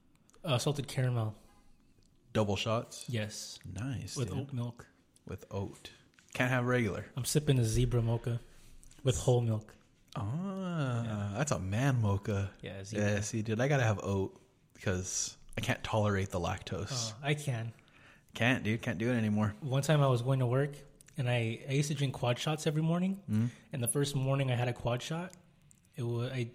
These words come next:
Speaker 1: I finished it around nine. Started work at seven, and at nine thirty it hit.
Speaker 2: Damn.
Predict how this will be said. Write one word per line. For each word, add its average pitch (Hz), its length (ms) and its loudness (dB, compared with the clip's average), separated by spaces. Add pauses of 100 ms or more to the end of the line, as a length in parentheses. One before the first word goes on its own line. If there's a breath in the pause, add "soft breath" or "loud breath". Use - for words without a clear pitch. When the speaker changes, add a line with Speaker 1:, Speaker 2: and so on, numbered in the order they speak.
(140)
Speaker 1:
I 139 80 -2
finished 156 320 0
it 151 80 2
around 127 300 2
nine. 113 400 2 (500 soft breath)
Started 135 180 0
work 131 140 2
at 107 80 -10
seven, 117 440 0 (560 soft breath)
and 120 100 -4
at 113 80 -4
nine 120 300 -2
thirty 117 380 0
it 98 60 -6
hit. 107 300 -4 (540)
Speaker 2:
Damn. 110 280 -2